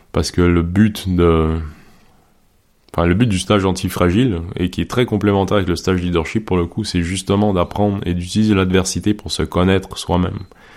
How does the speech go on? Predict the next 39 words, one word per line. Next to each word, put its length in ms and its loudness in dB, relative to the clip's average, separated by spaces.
et 100 2
faire 260 0
du 160 2
vide 380 0
là 80 2
où 60 0
il 80 2
y 20 2
a 60 2
des, 280 -2
faire 180 -2
du 100 0
plein 220 2
là 100 4
où 40 2
il 80 4
y 20 4
a 40 2
des 120 2
vides. 300 -6
Euh, 380 2
mais 160 6
bon, 160 2
passons. 400 -2
Chapitre 360 0
neuf, 380 2
l'armée 380 0
en 120 2
campagne. 680 0
Euh... 460 0
donc 180 -2
là, 80 4
il 80 2
parle 180 0
d'utiliser 360 0
le 100 0
terrain, 360 0
en 180 0
gros. 280 0